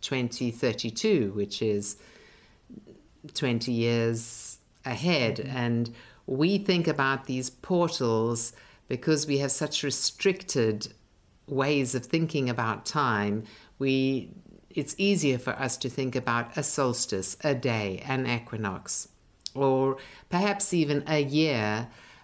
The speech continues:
Speaker 1: but, um, not these larger spans of time. And since that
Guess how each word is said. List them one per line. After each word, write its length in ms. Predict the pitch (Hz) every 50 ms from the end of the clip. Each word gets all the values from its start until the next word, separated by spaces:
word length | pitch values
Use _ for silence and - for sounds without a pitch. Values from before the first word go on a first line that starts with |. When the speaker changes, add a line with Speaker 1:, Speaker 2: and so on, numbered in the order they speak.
| _ -
Speaker 1:
but, 600 | 131 135 131 143 139 139 139 139 135 - - -
um, 680 | 147 139 139 139 135 135 135 135 135 135 - 151 156 156
not 420 | 165 165 165 160 160 - - -
these 360 | - 160 151 147 147 143 143
larger 1040 | 139 135 139 147 156 156 156 147 143 131 127 - 117 107 101 104 101 104 104 104 92 -
spans 600 | - - - - - 127 117 117 110 110 107 104
of 140 | 107 101 -
time. 560 | - - 123 110 101 101 98 101 101 101 98 - - -
And 500 | 123 123 123 123 123 120 120 120 117 117 - - - - - - - - - - - - - - - - - _
since 560 | - - - - 233 240 240 226 - - -
that 640 | - 156 156 160 151 156 156 156 - - - - -